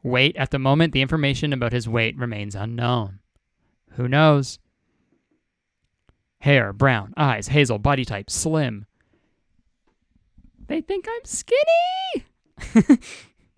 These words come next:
Thank you. Father. He has not mentioned the identity of his father in any of his social media till now. Too real.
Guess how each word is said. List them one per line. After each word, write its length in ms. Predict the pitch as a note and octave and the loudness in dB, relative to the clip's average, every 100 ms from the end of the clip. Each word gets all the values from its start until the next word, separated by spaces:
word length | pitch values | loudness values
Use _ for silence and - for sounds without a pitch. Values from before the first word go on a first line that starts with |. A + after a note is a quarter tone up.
| _ _ _ _ _ _ _ _ _ _ _ _ _ _ _ - | _ _ _ _ _ _ _ _ _ _ _ _ _ _ _ -6
Thank 320 | C#3 E3 - | -2 -2 -2
you. 640 | G#3+ F#3 F3+ F3 E3 E3+ F#3+ _ _ _ _ _ _ _ _ _ _ _ _ _ - - - | 2 4 4 2 0 -4 -10 _ _ _ _ _ _ _ _ _ _ _ _ _ -20 -18 -16
Father. 380 | - D3+ C3+ G#2 | 0 2 2 2
He 140 | C#3+ | 4
has 140 | D#3 C#3+ | 4 4
not 160 | F#3 | 0
mentioned 280 | F#3+ E3+ F3 | 0 0 0
the 60 | D#3 | 0
identity 400 | C#3+ C#3+ C#3 C3+ | 0 0 0 0
of 80 | B2+ | 0
his 120 | B2 | -2
father 380 | C3 B2 B2 A#2+ | 0 0 2 0
in 160 | A#2 C3 | -2 -2
any 180 | C#3+ | 0
of 60 | D3+ | 2
his 100 | C#3+ | 0
social 240 | C#3+ C3 | 0 -2
media 260 | B2+ A#2+ A#2+ | -2 0 -2
till 220 | - B2 | -2 -4
now. 260 | A2+ G2+ G#2 _ _ _ _ - - _ - | -4 -8 -12 _ _ _ _ -20 -20 _ -14
Too 200 | - B2+ | -4 0
real. 500 | C3 C#3 A#2+ G#2+ | 4 4 2 -2